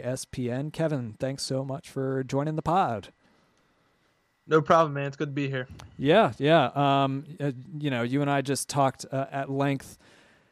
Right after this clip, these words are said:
Speaker 1: before hitting the record button here. Uh, we're, we're recording probably thirty or forty minutes, uh, at this point after, uh, the Eagles just lost to the Packers. And gosh, uh, Kevin, now that we're talking about Sixers basketball, maybe we're a little bit happier, but how are you feeling,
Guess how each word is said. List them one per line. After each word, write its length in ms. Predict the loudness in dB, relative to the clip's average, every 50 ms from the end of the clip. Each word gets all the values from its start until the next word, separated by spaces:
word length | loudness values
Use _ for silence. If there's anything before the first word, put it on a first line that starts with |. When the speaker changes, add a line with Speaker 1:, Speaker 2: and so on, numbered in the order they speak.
| _ _ _ _ _ _ _ _ -2
Speaker 1:
before 480 | -2 -2 -2 2 4 6 6 6 6
hitting 280 | 6 4 4 2 2 0
the 80 | 2 0
record 400 | 0 0 2 4 4 4 4 4
button 300 | 4 2 2 0 -4 -4
here. 420 | -2 0 2 2 2 4 4 4
Uh, 320 | 4 4 2 2 0 0
we're, 220 | -2 -4 -4 -4 -2
we're 160 | 2 2 2
recording 520 | 2 2 4 4 4 6 6 4 2 0
probably 520 | 0 0 0 2 0 0 -2 0 0 0 0
thirty 340 | 0 0 2 2 4 2 0
or 60 | 0
forty 280 | 0 0 0 0 0
minutes, 440 | -2 -4 -4 -4 -4 -6 -6 -6 -4
uh, 340 | -2 -2 -2 -2 -2 -4 -4
at 200 | -6 -8 -8 -4
this 160 | -6 -6 -6 -2
point 260 | -4 -2 -2 -4 -6 -8
after, 680 | -6 -6 -6 -8 -6 -4 -2 -2 0 -2 -2 -4 -6 -8
uh, 120 | -10 -12 -12 -8
the 260 | -8 -8 -6 -4 -4
Eagles 400 | -4 -2 0 0 -2 -2 -4 -4
just 220 | -6 -6 -6 -2
lost 260 | -2 -2 -2 -2 -4
to 60 | -6 -8
the 80 | -6
Packers. 720 | 0 2 4 4 4 4 4 2 4 4 4 2 0 -2 -2
And 240 | -2 -2 -4 -6 -8 -12 -20 -20 -20 _ _ 2
gosh, 520 | 4 4 4 4 2 -2 -6 -8 -10 -14 _ _ _ _ _ _ _ _ -6
uh, 220 | -4 -2 -2 -2 0
Kevin, 300 | 4 4 4 4 4 2
now 140 | 4 4
that 120 | 6 6 4
we're 100 | 4 2
talking 280 | 2 2 2 2 2
about 240 | 0 0 0 0 0
Sixers 320 | 0 -4 -4 -2 -4 -6 -2
basketball, 560 | -2 -2 -2 -2 -4 -4 -2 0 2 2 2
maybe 240 | 0 -2 -2 -2 -2
we're 160 | 0 0 -2
a 80 | -2
little 200 | -2 0 -2 0
bit 140 | 0 -2 -2
happier, 540 | -2 -2 -2 -2 0 0 2 2 2 2 2
but 240 | 2 2 2 0 -2
how 160 | -2 0 2
are 80 | 2 2
you 140 | 2 0
feeling, 680 | 0 0 0 0 2 2 0 0 -2 -2 -4 -6 -8